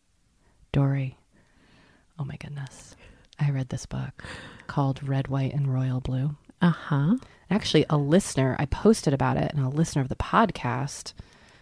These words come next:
Speaker 1: I posted about it in the newsletter, and a listener was like, "The author's my best friend." And I was like, "Well,
Speaker 2: What?
Speaker 1: tell them."
Speaker 2: <laughs>
Speaker 1: Dory, it is a romance between a prince in the royal family of England and the first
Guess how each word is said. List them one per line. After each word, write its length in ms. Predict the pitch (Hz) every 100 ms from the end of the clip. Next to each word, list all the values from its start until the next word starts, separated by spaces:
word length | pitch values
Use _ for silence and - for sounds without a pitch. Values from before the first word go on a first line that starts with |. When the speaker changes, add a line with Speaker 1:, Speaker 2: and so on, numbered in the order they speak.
| _ _
Speaker 1:
I 40 | -
posted 300 | - 262 240
about 120 | 202
it 60 | 180
in 140 | 214
the 80 | 190
newsletter, 560 | 165 185 - 80 - 156 - - -
and 120 | 160
a 60 | 160
listener 380 | 156 233 - 160
was 100 | 151
like, 140 | 156 - _ -
"The 100 | 185
author's 320 | 254 311 180
my 100 | 185
best 240 | 208 226 -
friend." 360 | 285 359 185
And 100 | 143
I 60 | 139
was 80 | 143
like, 100 | 185
"Well, 260 | 180 - 156
Speaker 2:
What? 140 | 262
Speaker 1:
tell 320 | 330 - -
them." 680 | 226 277 330 180 165 180 220 -
Speaker 2:
<laughs> 880 | 294 - - - - - - - -
Speaker 1:
Dory, 560 | 175 185 202 220 220 -
it 160 | 170 165
is 160 | 160
a 140 | 147 139
romance 680 | 139 160 208 254 269 -
between 800 | - - - 185 165 151 147 147 147 _ _ _ - - - _ _
a 40 | -
prince 680 | - - 131 208 - - - _ _ _ _
in 60 | -
the 60 | 160
royal 240 | 139 151
family 280 | - 185 220
of 80 | 208
England 460 | 147 139 135 135 - - - -
and 180 | 165 147
the 60 |
first 640 | 139 - 135 156 - -